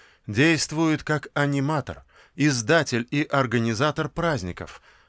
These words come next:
а не как традиционный рекламодатель. Эрик Куалман, автор книг «Социалномика» и «Цифровое лидерство», ключевой спикер международных конференций и форумов на темы мотивации,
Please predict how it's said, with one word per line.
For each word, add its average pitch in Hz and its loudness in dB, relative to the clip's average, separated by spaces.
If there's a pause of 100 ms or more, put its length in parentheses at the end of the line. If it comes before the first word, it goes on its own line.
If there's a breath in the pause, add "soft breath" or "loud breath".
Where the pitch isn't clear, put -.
(200 soft breath)
а 120 2
не 107 0
как 139 4 (160 soft breath)
традиционный 135 2
рекламодатель. 107 -2 (560)
Эрик 175 0 (100)
Куалман, 87 0 (480)
автор 131 2
книг 131 -2 (220 soft breath)
«Социалномика» 135 2
и 160 -4
«Цифровое 139 2
лидерство», 98 -4 (400 soft breath)
ключевой 143 0
спикер 156 -2
международных 139 0
конференций 127 2
и 107 -4
форумов 143 0 (300 loud breath)
на 117 2
темы 127 2
мотивации, 113 2